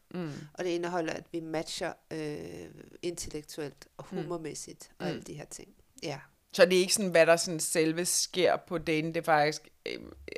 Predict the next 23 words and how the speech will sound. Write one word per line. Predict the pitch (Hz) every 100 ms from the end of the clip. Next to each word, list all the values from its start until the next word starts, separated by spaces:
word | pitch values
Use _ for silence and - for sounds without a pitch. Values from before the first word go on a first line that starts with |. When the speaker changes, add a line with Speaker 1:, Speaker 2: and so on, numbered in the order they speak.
| -
Speaker 1:
ak-, | 165 -
altså | - 151 160
int-, | 127 165 165 - 160
det, | -
det | 175 127
er |
int-, | 170 - - - - - - - - _ _
interaktionen | 170 170 160 - 196 120 165
mellem | 139 - 190
jer. |
Speaker 2:
Ja, | 196 202 208 - -
altså | 156 156
jeg | 180 196 202
er |
jo | 180
sådan | 175 175 170
en | 156
af | 151
de | 151
der, | 156 147 120 147 - _ _ - -
øh, | -
som, | - 156 143 143 _ _ _ - - _ - - _
som, | - 170 143 87